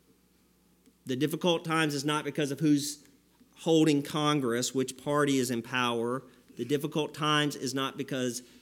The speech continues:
of our economy, nor is that the solution to the difficult times. Difficult times arise because of love problems.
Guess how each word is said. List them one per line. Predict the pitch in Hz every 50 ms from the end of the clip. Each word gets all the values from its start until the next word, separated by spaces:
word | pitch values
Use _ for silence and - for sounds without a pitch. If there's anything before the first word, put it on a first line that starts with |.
| _ -
of | 120 120
our | 120 113 110
economy, | 107 - - - 151 151 151 151 139 117 117 117 120 131 151 160 - - - _ _ _
nor | - 120 120 120 120 120 113
is | 110 117
that | 120 117 113 -
the | - 110
solution | - - 113 117 135 156 170 175 - - 113 104
to | 101 117
the | 101 101
difficult | 95 101 101 - 107 98 - 98 85 -
times. | - 110 98 95 95 92 90 90 - - - - - - - _ _ _ _ 131
Difficult | 151 196 196 247 214 220 - 185 160 156 -
times | 147 156 156 165 165 165 156 147 - -
arise | 139 123 117 123 127 139 147 151 143 120 110 107 104 104 107 104 104 - - - - 127
because | 120 113 113 - 151 135 131 123 113 - - -
of | 117 113 -
love | - 113 120 120 120 113 113 -
problems. | 117 95 87 82 73 67 64 - - - -